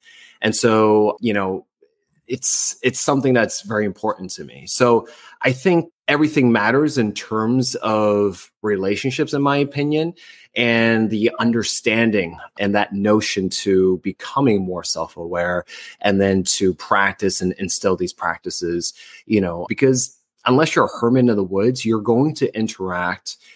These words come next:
with so many human beings, you know, on the planet. And it's m-, important to do it in a space where we are emotionally aware and intelligent enough, and so we can thrive.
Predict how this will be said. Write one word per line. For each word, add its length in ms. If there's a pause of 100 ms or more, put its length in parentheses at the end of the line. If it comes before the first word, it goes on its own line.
(400)
with 460
so 260
many 200
human 300
beings, 580
you 100
know, 160
on 140
the 80
planet. 680
And 380
it's 260
m-, 280
important 760
to 560 (460)
do 220
it 80
in 120
a 100
space 640
where 720
we 280
are 500 (480)
emotionally 680
aware 440
and 100
intelligent 580
enough, 640
and 240
so 160
we 120
can 140
thrive. 760